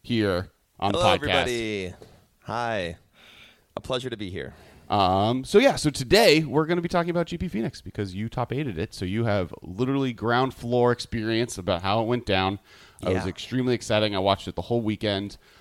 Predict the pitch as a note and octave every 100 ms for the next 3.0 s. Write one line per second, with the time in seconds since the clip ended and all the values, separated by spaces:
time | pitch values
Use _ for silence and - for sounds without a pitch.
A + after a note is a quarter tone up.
0 | - - F2 E2 D#2 D2 - _ _ -
1 | - F2+ F#2 F2+ - A#2+ A#2+ B2 G#2 F#2+
2 | G2 A2+ A#2+ G#2 A2+ A#2+ D#3 F3 G#3 -